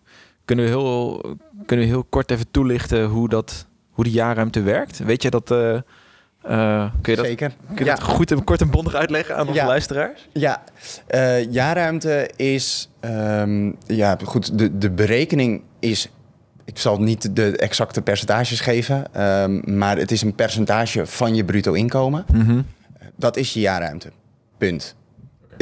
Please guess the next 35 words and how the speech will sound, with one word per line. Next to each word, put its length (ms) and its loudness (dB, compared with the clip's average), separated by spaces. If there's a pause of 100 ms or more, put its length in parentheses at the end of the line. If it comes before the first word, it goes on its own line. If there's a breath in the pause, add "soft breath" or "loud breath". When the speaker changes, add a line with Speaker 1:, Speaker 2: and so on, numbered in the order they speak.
(160)
Speaker 2:
Simpeler 560 0
dan 180 2
dat 260 -2
en 180 -2
korter 380 -2
dan 180 2
dat 200 -2
kan 180 0
ik 80 -4
het 100 0
echt 180 0
niet 180 2
noemen. 260 0
Daar 220 0
Speaker 1:
Mhm. 120 2
Speaker 2:
zit 160 -4
uiteraard 400 0
een 80 0
hele 180 2
formule 300 2
aan 140 0
vast. 380 -2
Eh, 260 0 (300)
kan 160 2
ik 80 0
ook 160 2
toelichten, 520 0
maar 100 2
ik 60 -2
denk 180 0
dat 120 0
het 160 0
voor 140 0
nu, 340 2
eh, 300 2